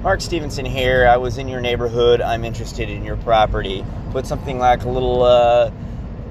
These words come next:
you know, heart with "God bless" on the corner of it. Even though maybe, uh, an atheist it's gonna piss off, you're gonna find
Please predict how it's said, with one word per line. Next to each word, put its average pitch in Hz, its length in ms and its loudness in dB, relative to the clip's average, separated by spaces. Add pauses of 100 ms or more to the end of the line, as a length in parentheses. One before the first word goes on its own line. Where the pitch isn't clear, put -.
(140)
you 110 80 -8
know, 107 220 -2
heart 123 340 2
with 107 240 -6
"God 120 320 2
bless" 120 420 4
on 117 140 -6
the 117 220 -6 (260)
corner 117 340 -6
of 107 160 -2
it. 107 300 -6 (300)
Even 110 180 -6
though 113 180 0
maybe, 113 600 -2
uh, 85 100 -2 (100)
an 107 140 -2
atheist 123 520 0
it's 117 160 -4
gonna 113 520 -2 (380)
piss 127 240 2
off, 110 320 2
you're 117 260 -2
gonna 123 200 -2
find 110 500 -2